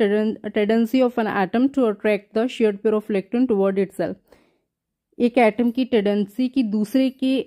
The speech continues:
एटम के इलेक्ट्रॉन को अपनी तरफ खींच लेने की जो टेंडेंसी है उसे हम बोलेंगे इलेक्ट्रोनेगेटिविटी। So ये बॉन्डिंग,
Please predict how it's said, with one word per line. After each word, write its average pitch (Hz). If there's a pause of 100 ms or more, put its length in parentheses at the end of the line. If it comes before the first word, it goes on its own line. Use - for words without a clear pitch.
एटम 214
के 247
इलेक्ट्रॉन 226
को 240
अपनी 226 (680)
तरफ 226
खींच 262
लेने 220
की 220
जो 226
टेंडेंसी 196
है 233
उसे 240
हम 220
बोलेंगे 196
इलेक्ट्रोनेगेटिविटी। 185 (920)
So 254
ये 254
बॉन्डिंग, 226